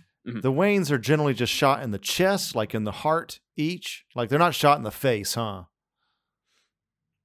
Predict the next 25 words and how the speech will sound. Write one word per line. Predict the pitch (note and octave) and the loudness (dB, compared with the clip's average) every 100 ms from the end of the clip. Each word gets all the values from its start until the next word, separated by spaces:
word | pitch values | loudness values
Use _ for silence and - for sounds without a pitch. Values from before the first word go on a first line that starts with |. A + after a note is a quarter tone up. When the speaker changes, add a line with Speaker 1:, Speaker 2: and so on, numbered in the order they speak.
| _ - - | _ -18 -2
Speaker 2:
That'd | C3 C3+ C3+ C#3 | 2 4 6 4
be | C#3 | 4
too, | C3+ | 2
Speaker 1:
Um, | B2+ | 2
Speaker 2:
too | A2+ G#3+ C#3+ | 0 0 0
gruesome | D3 F3 G#3 E3+ - A#2 G2+ | 0 0 0 2 2 0 -6
for | A2+ | -8
the | G2+ | -10
kids. | - C3+ A#2 G#2 - - - E3 - | -10 -8 -8 -10 -10 -10 -12 -20 -20
Speaker 1:
It's | - - | -8 -2
too | G3 | 2
gru-, | D#3 D3 | 2 2
we | D3 | 4
haven't | D3 C3 | 2 0
really | A2 G2 | -4 -4
seen | - C3+ F2 | -6 -8 -10
it. | - _ | -14 _
Yeah. | E2+ C#2 - _ _ _ _ - | -16 -16 -20 _ _ _ _ -8
Speaker 2:
Yeah. | G#2+ G2 F2+ F2 _ _ | -2 -2 -4 -10 _ _
Yeah. | A2 | -2
We, | A#2 D#3+ E3+ | 2 4 6
we | E3 | 6
assume | D#3+ - F3+ D3+ | 6 4 2 2
it's | - | 0
a, | A#2+ G#2+ | 0 0